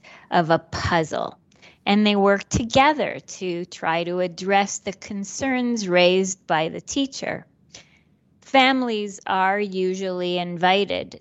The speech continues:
to attend school team meetings, so I would advise families to do their best to get there. Establishing that strong partnership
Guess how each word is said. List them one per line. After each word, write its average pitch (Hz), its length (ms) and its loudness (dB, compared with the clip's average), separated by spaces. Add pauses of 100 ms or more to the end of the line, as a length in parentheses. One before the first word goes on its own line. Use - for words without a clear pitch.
(100)
to 180 400 -4
attend 339 520 2
school - 440 -6
team 170 420 -6
meetings, 160 580 -2
so 165 500 4
I 175 380 4
would 170 460 0
advise 165 840 -2
families 170 640 -6
to 175 320 -6
do 170 320 2
their 160 180 4
best - 580 0
to 196 120 -6
get 165 420 0
there. 143 380 -4 (1040)
Establishing 240 1000 0
that 180 260 -6
strong 220 760 -2
partnership 190 1160 -2